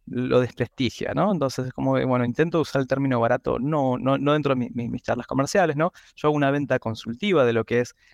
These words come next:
la tecnología por un lado, ¿sí? Y por otro lado, los servicios que brindo sobre esa tecnología. Entonces, ahí empezamos a, a, a,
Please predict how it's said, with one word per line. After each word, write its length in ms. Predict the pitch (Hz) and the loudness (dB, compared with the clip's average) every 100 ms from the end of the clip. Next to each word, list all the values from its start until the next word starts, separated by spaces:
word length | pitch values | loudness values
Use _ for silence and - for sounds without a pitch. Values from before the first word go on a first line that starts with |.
| _ | _
la 160 | - 202 | 0 2
tecnología 440 | 202 185 175 185 | 2 -2 -2 0
por 140 | 170 165 | 0 0
un 80 | 190 | 2
lado, 420 | 185 180 202 226 | 2 2 0 -4
¿sí? 380 | - - 160 202 - _ _ | -10 -8 -6 -6 -10 _ _
Y 80 | 226 | 0
por 120 | 214 | 2
otro 140 | 208 | 4
lado, 200 | 202 247 | 4 4
los 120 | 170 | 2
servicios 360 | - 139 143 143 | 0 -2 0 -2
que 120 | - | 0
brindo 300 | 123 139 131 | 0 0 0
sobre 220 | - 120 | -2 -4
esa 140 | 113 - | -4 -6
tecnología. 540 | - 113 104 - - - _ - _ _ - | -6 -6 -6 -8 -12 -14 _ -20 _ _ -4
Entonces, 720 | 131 135 131 - 120 110 - _ _ - | 0 2 2 0 -2 -2 -10 _ _ -2
ahí 160 | 202 | 2
empezamos 500 | 254 202 170 170 156 | 2 2 0 -2 0
a, 220 | 135 127 120 | 0 0 -2
a, 20 | |
a, 360 | 120 - 117 | -4 -2 -2